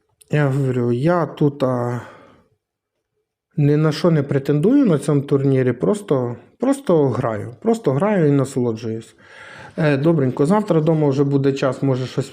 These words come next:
там подивитись, придумати, може інші команди якоїсь сходити. А на сьогодні, ну, ось так.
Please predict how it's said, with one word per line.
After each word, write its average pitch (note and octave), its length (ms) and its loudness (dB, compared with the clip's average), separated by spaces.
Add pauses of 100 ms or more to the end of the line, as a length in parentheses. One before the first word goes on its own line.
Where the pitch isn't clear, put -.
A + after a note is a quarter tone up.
там B2 220 -4
подивитись, D#3+ 640 -2
придумати, D#3 640 0
може C#3 280 2
інші C#3+ 240 0
команди F#3+ 460 2
якоїсь C#3+ 680 0
сходити. C#3 680 -2 (680)
А E3+ 200 -2
на E3 160 2
сьогодні, E3+ 360 2
ну, D#3 260 0
ось C#3 200 -4
так. - 480 -14